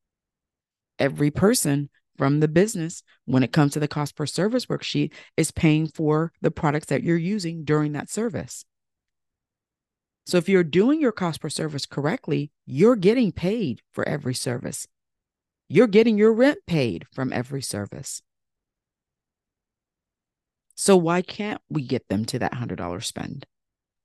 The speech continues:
You don't retail. I have this conversation with more estheticians now than ever.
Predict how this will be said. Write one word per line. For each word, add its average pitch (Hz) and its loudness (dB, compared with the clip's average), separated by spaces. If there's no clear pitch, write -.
You 156 6
don't 160 4
retail. 123 0
I 156 4
have 175 2
this 156 0
conversation 139 0
with 127 -2
more 131 2
estheticians 127 -2
now 127 2
than 139 -2
ever. 117 -6